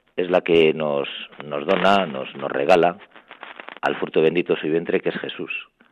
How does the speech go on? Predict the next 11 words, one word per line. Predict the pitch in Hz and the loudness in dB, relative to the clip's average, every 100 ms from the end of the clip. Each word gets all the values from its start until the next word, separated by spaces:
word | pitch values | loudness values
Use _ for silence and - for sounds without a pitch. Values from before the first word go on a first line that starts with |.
| _ _ _ _ _ | _ _ _ _ _
Y | 78 87 | 0 0
esto | - 101 | 2 0
era | 95 | 2
una | 92 | 0
cosa | 92 95 113 | -2 -4 -4
que, | 101 82 76 69 67 65 62 52 - - _ _ _ | 0 2 4 2 2 0 -4 -8 -14 -20 _ _ _
que | - | -10
tenían | - 85 92 | -4 -2 -2
como | 87 82 82 | -2 -6 -4
muy | 87 | -6
claro, | - 95 78 | 0 0 0